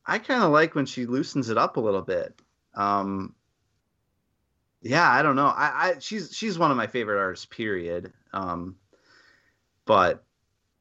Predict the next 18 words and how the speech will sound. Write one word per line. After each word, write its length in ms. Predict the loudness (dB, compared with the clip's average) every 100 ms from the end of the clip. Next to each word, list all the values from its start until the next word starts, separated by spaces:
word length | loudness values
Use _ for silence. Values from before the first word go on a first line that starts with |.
| _ _ _ -6
yeah, 280 | 0 2 2
I'm, 280 | 2 -2 -2
I, 220 | -4 -4 -8
I 140 | -6
wanna 220 | -4 -4
see 200 | -8 -10
more 260 | -8 -6 -6
of 120 | -4
this. 340 | 0 0 0 0
I 80 |
wanna 200 | 2 2
see 200 | 0 -4
her 140 | -2 -2
do, 260 | -2 0
like, 440 | 2 2 0 -8 _ _ _ _ _ _ _ _ _ _ _ _ _ _ _ _ _ -12
uh, 360 | -4 -2 -2 -4
more, 800 | -2 0 6 8 8 6 2 -6 _ _ _ _ _ _ _ _ _ _ -2
like, 340 | 0 0 -2